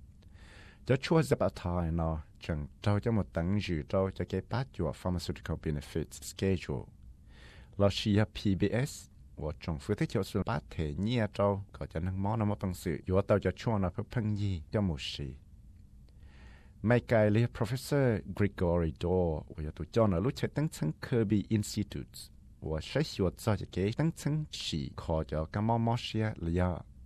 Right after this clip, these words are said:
Viral Hepatitis Clinical Research Program.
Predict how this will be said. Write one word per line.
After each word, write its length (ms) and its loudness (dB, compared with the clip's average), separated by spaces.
Viral 640 6
Hepatitis 600 -6
Clinical 440 -4
Research 460 -4
Program. 380 -6